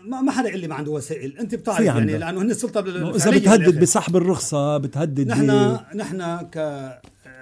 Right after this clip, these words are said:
Speaker 1: اتحادات لجان أهل عاصرنا أربع خمس وزراء.
Speaker 2: نعم.
Speaker 1: نعم. هلا، آه، في دكتور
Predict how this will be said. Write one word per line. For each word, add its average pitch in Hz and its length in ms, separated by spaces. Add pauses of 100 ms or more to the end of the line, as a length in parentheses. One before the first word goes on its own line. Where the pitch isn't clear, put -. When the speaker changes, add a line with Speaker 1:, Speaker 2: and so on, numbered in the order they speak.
(440)
Speaker 1:
اتحادات 143 460
لجان 139 280
أهل 151 320
عاصرنا 170 540
أربع 165 160
خمس 170 300
وزراء. 123 340 (300)
Speaker 2:
نعم. 117 320 (760)
Speaker 1:
نعم. 180 280 (420)
هلا، 196 600
آه، 165 60
في 254 160
دكتور 196 540